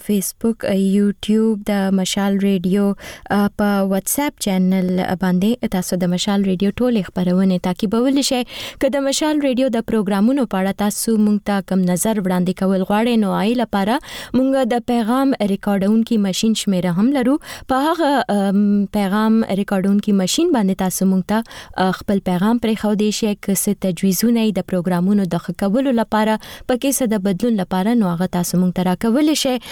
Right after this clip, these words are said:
د پیغام ریکارډونکي ماشین شمیره ده صفر صفر څلور دوه صفر دوه دوه یو یو دوه څلور یو دوه یو.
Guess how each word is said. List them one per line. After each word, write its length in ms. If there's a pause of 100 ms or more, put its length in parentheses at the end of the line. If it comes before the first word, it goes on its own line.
(200)
د 140
پیغام 380
ریکارډونکي 1080
ماشین 380
شمیره 380
ده 160
صفر 300
صفر 300
څلور 380
دوه 200
صفر 380 (340)
دوه 280
دوه 320
یو 280
یو 180
دوه 280
څلور 540
یو 380 (220)
دوه 240
یو. 280